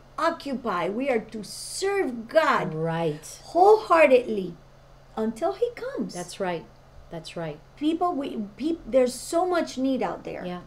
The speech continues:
Speaker 1: So we want to encourage you
Speaker 2: Yeah.
Speaker 1: to stay in the Word,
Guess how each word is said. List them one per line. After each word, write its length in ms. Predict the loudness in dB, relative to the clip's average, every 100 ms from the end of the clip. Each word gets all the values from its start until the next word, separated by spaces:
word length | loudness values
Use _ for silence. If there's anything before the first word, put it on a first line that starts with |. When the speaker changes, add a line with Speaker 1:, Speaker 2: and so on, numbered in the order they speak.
| -20 -18
Speaker 1:
So 160 | -8
we 140 | -4 -2
want 240 | -2 -2
to 80 | -2
encourage 720 | -2 -2 -6 -4 -4 -6 -10
you 200 | -8 -6 -8
Speaker 2:
Yeah. 40 | -10 -16 -18 -20 -20 -14
Speaker 1:
to 120 | -12
stay 380 | -10 -4 0 0
in 100 | 0
the 80 | 0
Word, 500 | 0 0 0 -2 -4